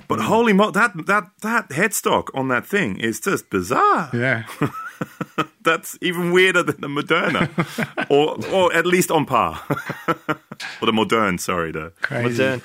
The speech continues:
Speaker 3: What's a Moderna? Is that, is that something? Have I just made that up? I, I, I realised I said that a couple of minutes ago too.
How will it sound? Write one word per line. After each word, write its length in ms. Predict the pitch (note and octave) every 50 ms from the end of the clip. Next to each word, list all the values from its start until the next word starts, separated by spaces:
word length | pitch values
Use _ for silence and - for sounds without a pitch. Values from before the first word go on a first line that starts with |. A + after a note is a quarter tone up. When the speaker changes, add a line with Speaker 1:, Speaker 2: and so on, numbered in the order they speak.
| - -
Speaker 3:
What's 160 | - A3+ A#3+ -
a 40 |
Moderna? 680 | C#4 C4+ B3+ F3 D#3 E3+ F3 E3+ D#3+ D#3+ E3 C3+ F#2 E2 - -
Is 140 | - B2+
that, 220 | D3+ F#3 F#3+ F#3 _ -
is 80 | -
that 160 | - F#3+ F3+
something? 420 | - - F3+ F3+ E3+ - G#3 A#3 C4
Have 120 | B3+ D#3 E3+
I 80 | F3
just 220 | E3+ E3 D#3+ - -
made 160 | C#3+ C#3+ C#3
that 120 | C#3 B2+ C#3+
up? 140 | D#3+ - - C3
I, 100 | C3 C3 -
I, 120 | - B2 B2+ A#2+ _ - -
I 60 | A#2+
realised 340 | A#2+ B2+ C3 B2+ A#2+ - -
I 40 | G#2+
said 220 | G2+ - G#2+ G2+ G#2
that 240 | - - - - - C#3+
a 40 | C3+
couple 200 | C3+ - - A#2+
of 40 | F#2+
minutes 220 | F#2+ G2+ G2+ -
ago 120 | - - -
too. 200 | - - - G2